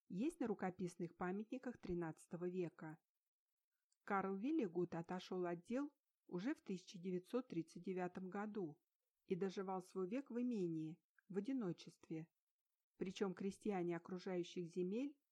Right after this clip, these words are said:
почему-то считали, что он тайный король Германии. Умер Карл Мария Виллигут в тысяча девятьсот сорок шестом году, не оставив наследника. К чему нам этот представитель проклятого рода?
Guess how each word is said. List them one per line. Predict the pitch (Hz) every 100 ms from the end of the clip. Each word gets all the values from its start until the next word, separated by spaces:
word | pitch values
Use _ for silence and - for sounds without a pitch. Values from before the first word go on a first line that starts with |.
| _ _ _
почему-то | 185 - 208 294 311
считали, | - 202 - 185 220
что | - 190
он | 165
тайный | - 180 175 185
король | 202 202 156
Германии. | 151 180 185 180 165 156 156 170 - _ _ _ _ _ _ -
Умер | 277 320 170 170
Карл | 196 185 165
Мария | 170 175 180 165
Виллигут | 165 180 160 160 - 170 - - _ _ _ _
в | _
тысяча | 247 311 -
девятьсот | 196 190 - 269 277
сорок | 190 214 -
шестом | 185 - 175 175
году, | 180 175 175 151 - _ _ _ -
не | 190
оставив | 190 - 262 262 -
наследника. | 214 214 - 175 160 160 - 160 156 _ _ _ _ _ _ _ _ _
К | -
чему | - 226
нам | 254 220 220
этот | 220 214
представитель | 202 202 - 202 214 214 196
проклятого | - 202 202 196 208 208
рода? | 240 311 - 156